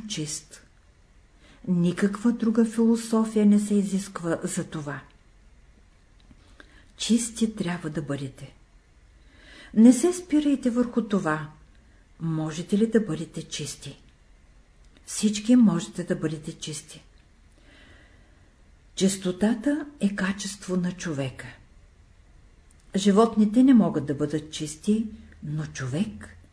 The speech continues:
всякога може да бъде чист. Аз говоря за вътрешна чистота. Чистота в мисли, в чувства, в желания.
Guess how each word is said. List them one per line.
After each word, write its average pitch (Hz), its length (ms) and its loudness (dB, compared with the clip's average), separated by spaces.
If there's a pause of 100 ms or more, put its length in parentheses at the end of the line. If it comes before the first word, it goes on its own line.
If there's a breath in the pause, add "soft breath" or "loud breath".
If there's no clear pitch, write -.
(200)
всякога 190 680 0
може 165 340 2
да 160 120 -4
бъде 151 360 -8
чист. - 500 -12 (1300 soft breath)
Аз 254 240 0
говоря 185 640 0 (300)
за 185 220 -2
вътрешна 196 640 -2
чистота. - 640 -10 (1080 soft breath)
Чистота 196 760 -2
в - 120 -18
мисли, 226 520 2 (540)
в - 120 -18
чувства, 196 600 -2 (480)
в 175 100 -8
желания. 180 720 0